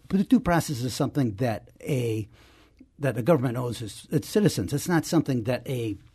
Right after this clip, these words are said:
civil rights movement owns, owes to, uh, you know, uh, the people who have been violating people's rights. Uh, the w-, civil rights movement didn't owe George Wallace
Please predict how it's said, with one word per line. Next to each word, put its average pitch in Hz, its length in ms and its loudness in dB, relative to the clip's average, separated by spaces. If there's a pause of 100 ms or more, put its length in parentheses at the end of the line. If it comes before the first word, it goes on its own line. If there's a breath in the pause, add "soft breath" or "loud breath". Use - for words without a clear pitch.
civil 135 300 -2
rights 120 260 -2
movement 117 420 -2
owns, 117 420 -2 (300 loud breath)
owes 135 400 0
to, 110 640 -2 (420 loud breath)
uh, 110 420 -6 (280)
you 123 120 -4
know, 104 340 -6
uh, 120 240 -10
the - 80 -12
people 131 360 -2
who 113 200 -2
have 104 240 -6
been 107 180 -6
violating 107 520 -4
people's 101 360 -8
rights. 98 380 -10 (200 loud breath)
Uh, 110 280 -6 (240 loud breath)
the 143 100 -4
w-, 123 160 -4
civil 135 300 0
rights 139 220 2
movement 131 280 2
didn't 131 220 4
owe 123 140 -2
George 127 440 -4
Wallace 117 540 -4